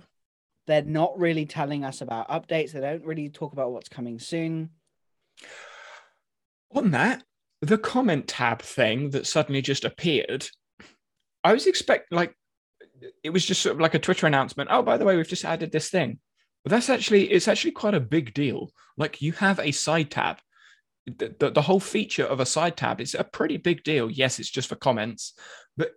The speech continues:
Speaker 2: it's still a big deal. And you've, you've changed the whole top right screen.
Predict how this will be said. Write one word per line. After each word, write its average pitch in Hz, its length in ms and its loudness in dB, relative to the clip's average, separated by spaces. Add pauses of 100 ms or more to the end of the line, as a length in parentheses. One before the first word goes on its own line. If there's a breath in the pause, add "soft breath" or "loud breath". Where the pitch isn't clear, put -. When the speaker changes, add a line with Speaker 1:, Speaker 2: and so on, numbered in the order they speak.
Speaker 2:
it's 170 140 -4
still 214 180 4
a 160 60 4
big 139 180 -2
deal. 165 160 4
And 123 100 2
you've, 135 180 -2
you've 139 160 -4
changed 170 360 -2
the 147 60 0
whole 185 300 4
top - 300 -2
right 147 340 -2 (200 soft breath)
screen. 143 600 -4